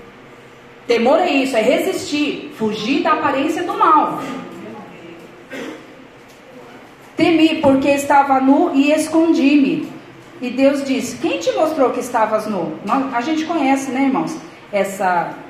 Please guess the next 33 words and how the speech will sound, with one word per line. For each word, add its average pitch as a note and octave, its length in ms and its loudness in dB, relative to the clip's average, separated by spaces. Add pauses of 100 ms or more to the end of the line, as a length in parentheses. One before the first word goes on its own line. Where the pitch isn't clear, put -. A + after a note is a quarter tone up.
(380)
essa F3+ 200 -6
passagem, C4 800 0 (260)
mas G3+ 520 -2
a A#3+ 80 0
primeira F#4 380 0
coisa D#4+ 240 0
que - 60 -6
ele C#4 180 -2
fez C#4+ 240 -4
foi C#4+ 200 -2
se C#4 200 -4
esconder. C4+ 880 2 (840)
No B3+ 220 4
versículo C4 560 0
dez A#3+ 340 2
foi A#3 200 0
o - 40 -6
que, C#4+ 120 -4
irmãos? A#3 520 0
"Ouvi C4+ 500 4
a C#4 60 0
tua D4 280 -2
voz A3 360 2 (100)
soar." F#3 560 -2 (2000)
Ele G3+ 220 -4
ouviu A3+ 460 -4
Deus, F#3+ 300 -4
irmãos, F#3 340 -6
isso G3+ 220 -10
pesou F#3+ 400 -6
no G3 160 -8
coração F#3 460 -8
dele. E3+ 380 -8